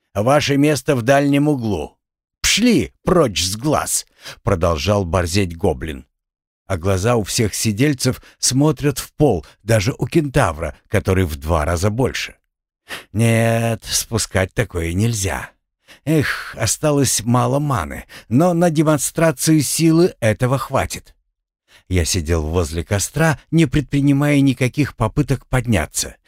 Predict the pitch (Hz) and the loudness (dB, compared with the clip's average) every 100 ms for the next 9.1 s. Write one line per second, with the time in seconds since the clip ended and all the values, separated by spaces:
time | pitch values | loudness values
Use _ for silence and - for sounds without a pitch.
0 | - - 78 90 85 - - 78 87 87 | -20 -16 -4 0 0 -2 -4 -2 0 0
1 | 87 143 117 120 117 - 127 - - 147 | 2 0 2 0 0 -2 -4 -2 0 2
2 | 180 - 135 101 - - 139 170 165 135 | 2 0 0 -2 -4 -2 2 4 2 2
3 | - 185 160 101 - - 107 95 92 87 | 0 0 2 0 -2 -2 2 2 2 0
4 | 98 104 95 - 92 - 98 - 101 92 | -2 0 0 0 -2 0 -2 0 2 2
5 | 92 87 156 170 131 _ - - 156 147 | 0 0 2 2 0 _ -4 -4 -2 -2
6 | 135 98 80 90 98 85 - _ _ _ | -2 -2 -4 -6 -8 -10 -12 _ _ _
7 | _ _ - - 78 73 120 139 151 156 | _ _ -20 -14 -6 2 2 4 2 2
8 | 135 - 120 127 127 110 71 73 - 87 | 0 -2 -2 -2 -2 -4 -4 -6 -6 -6